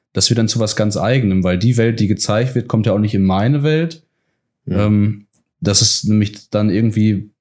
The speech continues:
Speaker 1: dass er es schafft, was ganz Neues zu kreieren, was man erleben kann, wenn man halt den Film guckt, in den zwei Stunden oder drei Stunden.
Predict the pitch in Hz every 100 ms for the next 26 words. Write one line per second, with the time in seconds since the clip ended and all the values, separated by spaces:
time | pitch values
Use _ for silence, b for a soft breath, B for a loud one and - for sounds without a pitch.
0 | _ _ _ _ - 98 107 101 120 131
1 | 110 98 - 110 110 123 139 107 - 101
2 | - 85 92 101 117 - b b b b
3 | _ _ - 95 98 - 101 98 98 107
4 | 104 104 104 104 101 92 98 101 107 104
5 | 92 - - - _ _ - 90 90 95
6 | 92 90 - 98 95 87 90 95 92 92
7 | 90